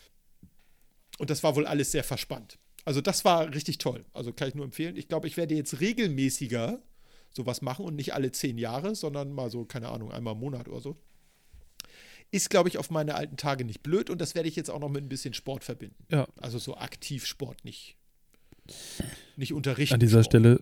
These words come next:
Speaker 2: merken wir uns den heutigen Tag und dann reden wir in ein paar Monaten nochmal
Speaker 1: Ja.
Speaker 2: drüber, weil wir sind in dem
Speaker 1: Sehr gerne.
Speaker 2: Monat, in dem die meisten, ähm,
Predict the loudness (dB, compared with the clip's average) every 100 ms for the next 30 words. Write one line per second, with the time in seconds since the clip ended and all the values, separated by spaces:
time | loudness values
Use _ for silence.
0 | 6 6 8 8 8 8 8 2 -8 -14
1 | -20 -10 0 4 4 4 0 2 4 4
2 | 4 2 2 4 6 6 6 4 4 4
3 | 6 4 4 2 2 4 4 4 2 _
4 | 2 6 6 8 6 8 6 6 6 6
5 | 8 8 6 4 0 2 4 4 4 4
6 | 2 0 0 0 -4 _ -4 2 4 4
7 | 2 0